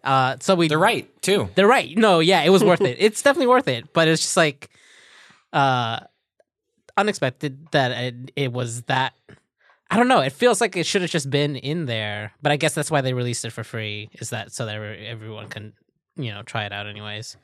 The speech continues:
Speaker 1: But
Speaker 2: It,
Speaker 1: that was
Speaker 2: it makes
Speaker 1: good.
Speaker 2: the, the arc of the, the season where you revisit some of what happens
Speaker 1: Yeah.
Speaker 2: there,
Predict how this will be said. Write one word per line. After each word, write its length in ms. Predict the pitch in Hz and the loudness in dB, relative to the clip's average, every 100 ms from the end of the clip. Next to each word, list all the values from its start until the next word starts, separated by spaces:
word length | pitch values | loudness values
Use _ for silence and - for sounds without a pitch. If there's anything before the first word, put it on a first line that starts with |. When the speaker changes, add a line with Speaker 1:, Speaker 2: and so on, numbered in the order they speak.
| _ - - _ | _ -20 -20 _
Speaker 1:
But 220 | 143 135 | -2 0
Speaker 2:
It, 80 | 156 | 0
Speaker 1:
that 80 | 156 | 2
was 160 | 165 156 | 2 2
Speaker 2:
it 40 | |
makes 280 | 165 139 120 | 2 2 0
Speaker 1:
good. 260 | 160 151 127 | 0 -2 -2
Speaker 2:
the, 40 | |
the 140 | 139 143 | -4 2
arc 300 | 143 147 147 | 2 2 4
of 480 | 135 120 101 - - | 2 2 -4 -14 -12
the, 100 | 139 127 | -8 -8
the 520 | 110 101 117 113 104 | -10 -14 -6 -2 -2
season 520 | - 120 110 113 101 | -2 -4 -4 -4 -2
where 340 | 101 98 95 92 | -2 0 0 -4
you 180 | 92 95 | -6 -6
revisit 540 | 98 85 101 95 - | -8 -6 -6 -6 -8
some 240 | - 101 | -4 -4
of 240 | 92 90 82 | -2 -6 -6
what 120 | 92 | -6
happens 600 | - 113 143 139 151 151 | -4 -4 -4 -6 -6 -4
Speaker 1:
Yeah. 220 | 143 120 | -2 -2
Speaker 2:
there, 420 | 110 147 151 151 | 0 0 0 -4